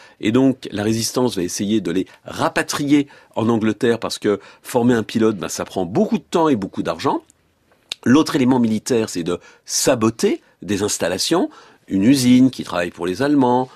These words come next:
une station radar. Et puis, il y a une action civile, l'idée d'informer les Français, de les convaincre pour éviter qu'ils ne rejoignent la,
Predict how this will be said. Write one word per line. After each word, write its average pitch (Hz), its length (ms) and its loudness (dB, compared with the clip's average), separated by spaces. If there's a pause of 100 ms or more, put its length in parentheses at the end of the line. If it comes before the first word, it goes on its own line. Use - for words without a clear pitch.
(160)
une - 140 -8
station - 360 -4
radar. 110 480 2 (260)
Et 139 100 4
puis, 208 160 -2
il 151 80 -2
y 131 80 4
a - 20 4
une 104 100 0
action 98 220 -6
civile, 170 480 -4 (340)
l'idée 143 520 4 (100)
d'informer 147 720 0
les 135 100 2
Français, 170 580 -4 (260)
de - 120 -8
les 95 100 -2
convaincre 165 600 0 (220)
pour 95 160 -4
éviter 104 320 -2
qu'ils 95 200 -4
ne 87 60 -2
rejoignent 92 380 -2
la, 85 100 -6